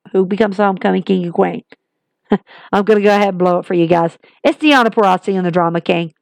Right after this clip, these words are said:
That's all I'm gonna say. Which you'll find out in the next Impact. So then we get Faha Baha, No Way, which is No Way Jose, versus Finn Juice's David Finlay and Juice Robinson, with Juice, oh, excuse me.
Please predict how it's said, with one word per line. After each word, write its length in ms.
That's 200
all 160
I'm 80
gonna 180
say. 340
Which 160
you'll 100
find 280
out 200
in 40
the 60
next 240
Impact. 440
So 180
then 200
we 120
get 340
Faha 520
Baha, 680
No 340
Way, 480
which 160
is 80
No 140
Way 160
Jose, 460
versus 400
Finn 300
Juice's 460
David 360
Finlay 420
and 120
Juice 300
Robinson, 520
with 260
Juice, 240
oh, 140
excuse 400
me. 120